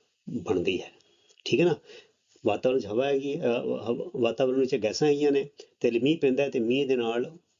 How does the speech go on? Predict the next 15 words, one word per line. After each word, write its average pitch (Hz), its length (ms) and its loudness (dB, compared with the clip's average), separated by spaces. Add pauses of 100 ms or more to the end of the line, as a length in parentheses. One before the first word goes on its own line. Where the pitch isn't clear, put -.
(240)
ਘੁਲ 107 160 0
ਕੇ 98 220 -2 (600)
ਇਹ 120 100 0
ਗੈਸਾਂ 101 300 -2
ਜਿਹੜੀਆਂ 107 400 2
ਐਸਿਡ 131 260 -2
ਬਣਾਉਂਦੀਆਂ। 135 440 2 (580)
ਤੇ 131 80 4
ਨੁਕਸਾਨ 120 420 2
ਕੀ 147 120 2
ਹੈ? 156 60 4
ਤੇਜ਼ਾਬੀ 120 600 0
ਬਾਰਿਸ਼ 113 500 0
ਜੀਵ 101 280 0
ਜੰਤੂਆਂ 135 500 2